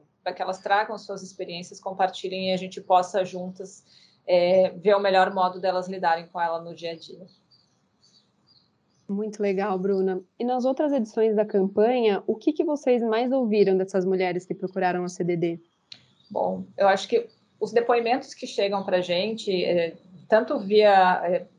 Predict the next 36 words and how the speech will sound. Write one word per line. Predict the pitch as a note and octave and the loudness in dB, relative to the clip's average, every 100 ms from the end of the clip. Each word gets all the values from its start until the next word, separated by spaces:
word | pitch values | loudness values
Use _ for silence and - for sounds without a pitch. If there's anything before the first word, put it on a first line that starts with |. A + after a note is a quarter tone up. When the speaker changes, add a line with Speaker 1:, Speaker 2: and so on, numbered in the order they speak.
| - | -4
Speaker 1:
rede | F#3+ G3 | -4 -4
social | G3+ F#3 F#3+ F3+ | -6 0 4 6
aberta, | F#3+ F#3 F3+ F#3 F#3 | 6 4 4 4 2
que | E3 - | -10 -2
aí | F#3 | -2
as | F#3 | -2
pessoas | F#3 F#3 F#3+ - | -6 -10 -12 -2
falam | F#3+ G3 | -2 -2
um | |
pouco | F#3+ G#3 G#3+ | -4 -6 -4
menos, | A3+ A3 B3 - | -4 -2 -4 -6
porque | _ F3 | _ -8
afinal | F3 F3+ | -4 -6
tão | F3 F#3 | -6 -10
se | - | -10
expondo, | F3+ - F#3 F#3 D#3+ - - - _ | -12 0 0 0 -4 -10 -20 -20 _
mas | F#3+ | 0
também | F#3+ F#3+ | 0 -2
a | |
gente | F#3+ G3+ | -4 -8
tem | G#3 | -6
os, | G3 F#3+ | -6 -4
as | - F#3+ | -4 -2
redes | G3 G3+ | -2 0
de | G3 | -2
acolhimento | F#3+ F#3+ F#3+ F#3 - | -2 -4 -4 -4 -4
fechadas, | F#3 F#3 F#3 F3+ | -6 2 0 0
como | - F3 | -10 -10
o | |
telefone, | F3 F#3 F#3+ - G#3 F#3 F3 | -6 -6 -4 -2 0 -2 -2
o | |
WhatsApp, | F3 A3 - F#3 F3+ - - F3 E3 _ _ _ | -2 -2 -2 0 0 -2 -10 -10 -10 _ _ _
enfim, | F3 E3+ F#3+ F#3 | -18 -10 -4 -2
os | F#3+ | -2
grupos | F3+ F#3 F#3 | -2 -4 -6
fechados, | - F3 - F#3+ A3+ A#3 F#3 - | -6 -6 0 2 4 0 -6 -16